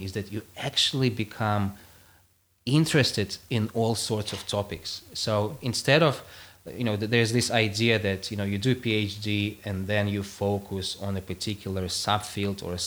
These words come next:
subfield within subfield. Uh, uh, I, uh, wholeheartedly oppose this attitude, and, uh, because I think, you know, we, this way you create a cyclopes rather than,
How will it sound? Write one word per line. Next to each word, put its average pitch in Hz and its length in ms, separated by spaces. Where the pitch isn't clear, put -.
subfield 101 560
within 92 240
subfield. 90 640
Uh, 110 40
uh, 101 840
I, 101 480
uh, 98 160
wholeheartedly 104 1300
oppose 117 800
this 104 240
attitude, 127 540
and, 95 340
uh, 92 520
because 98 300
I 95 100
think, 98 360
you 90 80
know, 90 120
we, 90 140
this 107 260
way 98 140
you 95 120
create 95 580
a 95 80
cyclopes 92 960
rather 90 280
than, 85 300